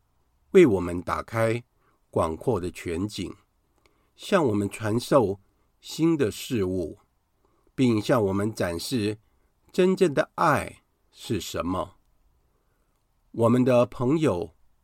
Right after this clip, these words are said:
帮助我们了解在看待人生方面，哪些与我们不同观念的看法，这丰富了我们的内在世界。而当友谊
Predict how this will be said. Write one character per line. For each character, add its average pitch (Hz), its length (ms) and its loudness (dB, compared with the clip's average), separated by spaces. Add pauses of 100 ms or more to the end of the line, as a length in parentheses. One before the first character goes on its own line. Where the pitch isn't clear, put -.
(260)
帮 120 260 4
助 104 280 -2
我 85 120 -2
们 85 400 -4 (460)
了 127 220 2
解 113 200 0
在 113 320 2
看 131 320 -2
待 117 200 2
人 98 340 0
生 151 300 0
方 143 240 2
面， 143 340 0 (800)
哪 87 260 -2
些 131 260 2
与 110 200 0
我 110 180 2
们 87 300 -2
不 135 200 -2
同 101 280 -2
观 143 280 2
念 117 160 2
的 82 100 -10
看 104 380 -4
法， - 380 -12 (840)
这 175 260 4
丰 185 280 0
富 170 200 2
了 123 100 6
我 92 200 0
们 90 180 -4
的 98 160 -2
内 107 240 0
在 92 280 -2
世 92 300 -8
界。 82 380 -10 (840)
而 104 260 0
当 113 260 2
友 92 240 0
谊 85 400 -8